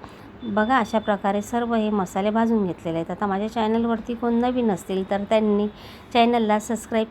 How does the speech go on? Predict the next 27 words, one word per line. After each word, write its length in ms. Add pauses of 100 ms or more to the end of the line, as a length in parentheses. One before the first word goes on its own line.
करायला 280
विसरू 340
नका. 240
चॅनलला 460
सबस्क्राईब 460 (100)
करा 120
आणि 360
तिथे 140
बेल 300
असते 240
त्यावरती 460
प्रेस 400
करा. 240 (720)
बघा, 220 (520)
आणि 160
हे 180
आहे 320
सुकं 400
खोबरं. 280
सुकं 360
खोबरं 260
मी 140
आधीच 320
ना 100
खिसून 440
घेतलेलं 480
आहे, 280